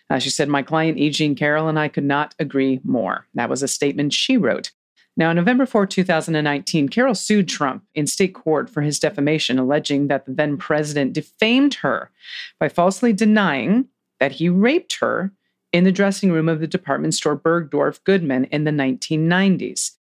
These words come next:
Now, some three years later, those proceedings remained stalled in the beginning stages, including on what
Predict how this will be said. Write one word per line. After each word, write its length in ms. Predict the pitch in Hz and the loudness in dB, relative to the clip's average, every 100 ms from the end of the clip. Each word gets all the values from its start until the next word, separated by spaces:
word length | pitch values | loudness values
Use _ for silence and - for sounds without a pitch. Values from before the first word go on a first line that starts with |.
| - | -4
Now, 100 | 131 | -2
some 220 | - 196 | 2 0
three 280 | 190 220 233 | 2 2 4
years 200 | 185 147 | 2 0
later, 440 | 147 196 254 143 | 0 2 2 2
those 240 | 151 226 - | 2 0 0
proceedings 640 | 240 - 196 247 185 135 | -4 0 0 2 0 0
remained 380 | 175 165 160 196 | 0 2 2 2
stalled 420 | - 180 202 202 | 0 0 2 0
in 80 | 160 | -2
the 60 | 151 | -2
beginning 340 | 147 147 151 | -2 -2 -2
stages, 480 | 143 226 254 175 131 | -2 0 0 0 -2
including 540 | 135 - 247 302 202 | -2 0 0 2 2
on 120 | 151 | 2
what 280 | 131 139 - | 0 0 -2